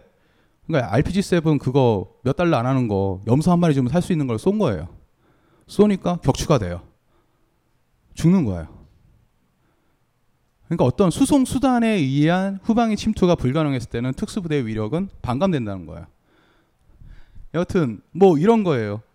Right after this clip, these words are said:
그러니까 북한 애들이 지금 뭐 해상 저격 여단이나 뭘 해서 이게 비무장지대에서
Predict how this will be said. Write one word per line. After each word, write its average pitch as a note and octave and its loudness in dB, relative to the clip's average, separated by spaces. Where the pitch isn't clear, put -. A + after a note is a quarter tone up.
그러니까 D#3 -2
북한 A3+ 0
애들이 G#3+ -2
지금 D#3 -4
뭐 B2+ 0
해상 G#3+ 0
저격 D#3+ -2
여단이나 C3 -2
뭘 C3+ -2
해서 C#3 -2
이게 A#2 -6
비무장지대에서 D#3 -2